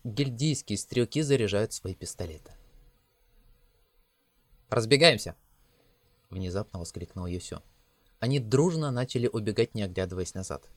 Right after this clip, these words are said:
Видя эту сцену, игроки великих гильдий подсознательно начали замедлять шаги. «Да ну нах! Опять!» кто-то воскликнул.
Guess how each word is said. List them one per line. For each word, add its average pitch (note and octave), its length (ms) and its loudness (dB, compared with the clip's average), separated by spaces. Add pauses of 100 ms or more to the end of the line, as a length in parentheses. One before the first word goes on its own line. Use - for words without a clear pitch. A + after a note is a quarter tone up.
(880)
Видя F2 240 -8
эту - 160 -8
сцену, F#2+ 380 -12 (380)
игроки A#2 460 0
великих E3 480 -2
гильдий C#3 380 -2
подсознательно C3+ 1160 -4
начали G2 520 -8
замедлять E2 560 -8
шаги. G#2 380 -8 (1300)
«Да G#2 300 0
ну E3 180 8
нах! C3+ 380 2 (120)
Опять!» E3 720 8 (520)
кто-то - 320 -6
воскликнул. F2 520 -6